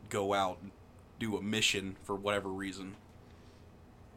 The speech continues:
Just tell me if the game good or not. Don't fucking be a dick.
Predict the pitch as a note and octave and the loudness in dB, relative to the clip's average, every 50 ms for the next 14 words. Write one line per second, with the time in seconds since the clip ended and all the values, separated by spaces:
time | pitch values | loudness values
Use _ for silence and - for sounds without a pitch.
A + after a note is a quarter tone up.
0 | - - - - - - - - - B2 B2 - - F3+ F3 F3 E3+ D#3 - - | -20 -20 -20 -20 -20 -20 -20 -14 -10 -8 -4 2 4 4 4 4 2 -2 -2 -2
1 | B2+ G#2 - G2+ B2 C#3+ C3+ G#2+ F#2 F#2+ F#2 F2+ F2+ F2+ F2+ F#2 F#2 F#2 F#2+ F#2 | -4 -2 -2 0 0 0 0 0 -4 -4 -6 -4 -6 -6 -6 -4 -4 -4 -6 -8
2 | - - - - - G#2 - - - - A#2+ B2 - G#2 G2 F#2+ F#2+ - - - | -10 -18 -16 -10 -10 -10 -10 -10 -8 -8 -8 -6 -6 -6 -6 -6 -8 -12 -16 -20
3 | - - - - - G#2 G2+ G2+ - - - G2 A2 A2 - | -20 -20 -20 -16 -12 -10 -10 -10 -10 -12 -10 -8 -8 -8 -10